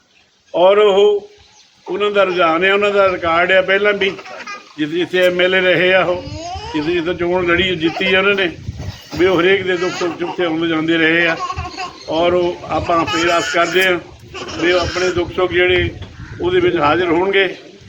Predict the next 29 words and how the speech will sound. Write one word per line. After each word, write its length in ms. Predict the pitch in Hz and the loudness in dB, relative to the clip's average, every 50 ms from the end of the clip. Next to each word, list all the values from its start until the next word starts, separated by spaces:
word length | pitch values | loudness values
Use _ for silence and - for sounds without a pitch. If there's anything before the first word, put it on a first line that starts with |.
| - - - | -20 -8 -4
ਔਰ 180 | 151 170 180 175 | -2 -2 0 0
ਜਿਹੜੀ 180 | 190 196 202 | 0 0 0
ਸਾਡੀ 420 | - - 160 156 160 160 170 190 190 | 0 0 0 0 0 0 0 0 0
ਆਵਾਜ਼ 460 | 185 170 160 160 160 165 180 185 196 | 0 2 2 4 4 4 4 4 2
ਆ, 60 | 190 | 0
ਲੋਕਾਂ 340 | 190 185 180 165 165 180 180 | 0 -2 -6 -4 -4 -2 -2
ਦੀ 100 | 185 180 | 0 -2
ਆਵਾਜ਼ 320 | 170 170 165 165 170 175 180 | 0 2 2 2 2 2 2
ਆ, 140 | 170 170 170 - - - - - - - - - | 2 0 0 -4 -12 -16 -16 -16 -16 -16 -10 -8
ਉਹ 100 | 170 165 | -8 -4
ਪਾਰਲੀਮੈਂਟ 540 | 160 170 165 170 175 185 185 180 185 185 170 | -2 0 0 2 0 0 -2 -2 -2 0 0
'ਚ 60 | 196 | 0
ਉਠਾਉਣਗੇ। 540 | 190 170 156 175 190 196 196 190 196 190 165 - - - - - - - - - - - - - | 0 2 2 2 2 2 2 2 2 0 -2 -6 -12 -14 -14 -14 -12 -12 -12 -12 -12 -12 -8 -2
ਔਰ 140 | 165 180 | -2 -2
ਪਾਰਲੀਮੈਂਟ 600 | 180 185 175 175 180 190 190 190 190 190 190 190 | 0 2 2 2 2 2 0 -2 0 0 -2 0
ਦੇ 120 | 190 190 196 | 2 2 2
ਵਿੱਚ 260 | 185 190 190 185 190 202 202 196 180 - - - - - - - - - - 151 | 2 2 0 2 2 4 4 4 0 -2 -8 -12 -14 -16 -16 -16 -16 -18 -8 -4
ਮੋਦੀ 340 | 151 170 180 180 180 202 202 | -4 -4 -2 -4 -4 0 4
ਦਾ 120 | 208 202 | 4 4
ਬਦਲਾਅ 460 | 202 190 165 165 165 165 175 185 190 | 4 2 -2 0 2 4 4 4 4
ਆਊਗਾ। 460 | 190 190 190 185 190 196 190 185 185 185 - 196 196 - - - - - - - - - - | 4 2 0 0 0 0 0 0 -2 -4 -10 -14 -16 -16 -18 -20 -18 -18 -18 -18 -16 -10 -6
ਮੋਦੀ 360 | 156 165 175 165 170 196 202 | -4 -4 -4 -6 -6 -8 -2
ਜੇ 160 | 196 202 202 196 | 0 0 0 2
ਅਗਰ 160 | 196 202 175 | 0 -2 -4
ਦੁਬਾਰਾ 340 | 175 175 170 165 175 180 196 190 | -4 -4 -2 -2 -2 -2 -2 -2
ਆ 140 | 190 180 | -2 -2
ਜਾਂਦਾ 260 | 180 190 190 185 190 190 | -2 -2 -4 -4 -4 -2
ਜਿੱਤ 260 | 180 180 175 - - | -2 -2 -2 -4 -8
ਕੇ, 240 | 190 202 208 202 | -6 -6 -6 -6